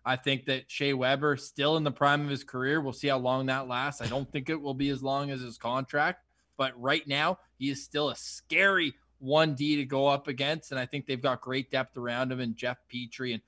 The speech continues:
Ben Chiarot, man, he seemed like a forgotten piece in Winnipeg. He goes over to Montreal, really establishes himself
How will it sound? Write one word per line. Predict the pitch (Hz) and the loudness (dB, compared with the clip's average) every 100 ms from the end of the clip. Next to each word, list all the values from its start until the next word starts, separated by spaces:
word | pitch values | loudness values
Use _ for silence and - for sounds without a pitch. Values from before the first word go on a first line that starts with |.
| _ - | _ 2
Ben | 156 | 2
Chiarot, | 160 127 113 131 147 113 | 2 -4 -2 2 0 0
man, | 117 117 | -6 -6
he | 143 | -6
seemed | - 165 | -4 0
like | 147 135 | 0 0
a | |
forgotten | - 117 127 143 117 | -6 -2 -2 -2 -6
piece | 123 139 139 | -6 -6 -4
in | 123 | -4
Winnipeg. | 117 143 139 135 123 _ - | 0 0 2 2 0 _ -8
He | 143 | 0
goes | 151 156 147 | 2 4 4
over | 139 | 2
to | 135 | 2
Montreal, | 135 135 - 135 | 2 0 2 2
really | 120 143 160 | 2 0 0
establishes | 131 - 127 139 147 - 131 117 | -2 -2 -2 0 -4 -6 -6 -6
himself | 120 117 - 120 | -8 -4 0 0